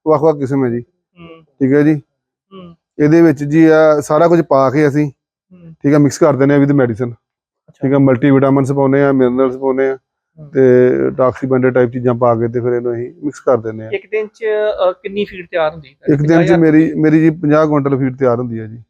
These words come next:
Speaker 2: ਪੰਜਾਹ ਕੁਇੰਟਲ?
Speaker 1: ਹਾਂਜੀ, ਪੰਜਾਹ ਤੋਂ ਪਚਵੰਜਾ ਕੁਇੰਟਲ ਫੀਡ ਤਿਆਰ ਹੋ ਕੇ ਪੈਂਦੀ ਹੈ।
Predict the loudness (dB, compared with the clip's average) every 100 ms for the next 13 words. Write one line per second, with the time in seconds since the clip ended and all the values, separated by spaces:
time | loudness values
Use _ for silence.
0 | _ -10 -8 -8 -12 -18 -4 2 2 2
1 | 2 4 4 0 -4 -6 -4 -4 -4 -6
2 | -10 -14 -18 -10 -6 -6 -8 -14 -18 -20
3 | -20 -20